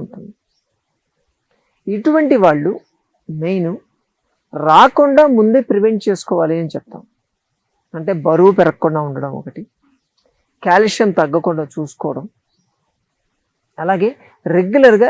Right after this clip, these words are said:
ఎక్సర్సైజ్ చేస్తూ ఉండడం, ఇటువంటిది చాలా చాలా ఇంపార్టెంట్. అలాగే వచ్చిన తర్వాత కాస్త మెత్తగా ఉండేటువంటి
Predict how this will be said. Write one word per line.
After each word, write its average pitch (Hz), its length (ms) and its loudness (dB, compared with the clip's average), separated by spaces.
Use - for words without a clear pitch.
ఎక్సర్సైజ్ 202 500 -4
చేస్తూ 165 300 -8
ఉండడం, - 220 -16
ఇటువంటిది 196 480 -4
చాలా 185 320 2
చాలా 160 160 -2
ఇంపార్టెంట్. 175 640 -10
అలాగే 262 260 6
వచ్చిన 277 380 0
తర్వాత 160 300 2
కాస్త - 220 -2
మెత్తగా 254 580 2
ఉండేటువంటి 175 600 0